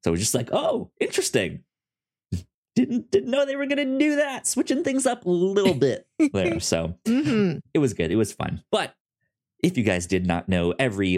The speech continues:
Speaker 1: week here on the Whatnauts Review Show, we have a different story to talk about. It could be a movie, a T V show, a comic, a manga, anime, all sorts of stuff. We read it, we watch it, we come back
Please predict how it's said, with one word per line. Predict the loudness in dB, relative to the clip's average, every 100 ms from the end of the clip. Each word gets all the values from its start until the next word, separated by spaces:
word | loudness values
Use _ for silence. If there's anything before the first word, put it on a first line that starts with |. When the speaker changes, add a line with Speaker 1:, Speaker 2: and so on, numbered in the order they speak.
| 0
Speaker 1:
week | 0 0 0 -4
here | 0 2 2 0
on | -2 0
the | 0
Whatnauts | 0 0 -2 -2 0
Review | 2 0
Show, | 2 0
we | 2 2
have | 2 0
a | 2 2
different | 2 2 0 -2 -2
story | 0 0 2 0
to | 0 0
talk | 0 -2 -2
about. | -2 -2 0 -2 -4
It | -6 -2
could | 0 2
be | 2
a | 2 0
movie, | 0 0 2 2 2
a |
T | 0 -2
V | 0 0
show, | 0 0 -2
a |
comic, | -6 -4 -2 0 -2 -2 -2
a |
manga, | 0 0 0 0 0 0 0
anime, | 0 0 0 0 0
all | -2 -2
sorts | 0 0 0 -2
of |
stuff. | 0 0 0 -4 -18 -18 -2
We | 2 2 0
read | 0 2 2
it, | 2 0
we |
watch | 0 0 0 -2
it, | -2
we | -4
come | -4 0 0
back | 0 -4 -10